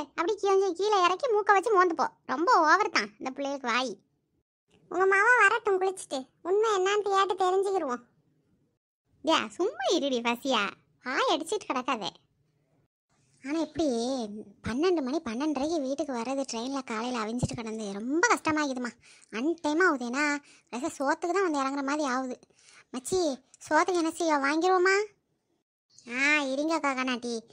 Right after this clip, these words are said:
சோத்தை நான் வச்சு விட்டு கறியை பொரிச்சு விட்டுறேன். நம்ம இதை வாங்கிட்டா கட்டுப்படி ஆகாது. ஆமா, எனக்கும் ஒரே கை காலெலாம் அசத்தியாகுது. ட்ரெயினில் ஏறின லட்சணத்துக்கு கால் கையெல்லாம் ஒடிஞ்சு கிடக்குற மாதிரி இது.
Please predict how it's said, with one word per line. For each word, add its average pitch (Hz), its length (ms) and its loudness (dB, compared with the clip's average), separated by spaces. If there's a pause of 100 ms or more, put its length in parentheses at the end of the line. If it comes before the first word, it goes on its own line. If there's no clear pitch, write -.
(500)
சோத்தை 254 380 -2
நான் 262 200 0
வச்சு 233 220 -4
விட்டு 269 200 -4
கறியை 262 340 0
பொரிச்சு 233 320 -4
விட்டுறேன். 220 480 -4 (880)
நம்ம 226 360 -4
இதை 254 180 -2
வாங்கிட்டா 240 540 0
கட்டுப்படி 240 420 -2
ஆகாது. 214 380 -2 (1500)
ஆமா, 294 300 0 (320)
எனக்கும் 302 340 -2
ஒரே 262 160 0
கை 254 180 -2
காலெலாம் 269 400 0
அசத்தியாகுது. 277 720 0 (880)
ட்ரெயினில் 277 400 -2
ஏறின 269 280 -2
லட்சணத்துக்கு 269 560 -2 (160)
கால் 269 320 0
கையெல்லாம் 262 340 -2
ஒடிஞ்சு 262 260 -4
கிடக்குற 247 280 -6
மாதிரி 247 320 -2
இது. 214 160 -6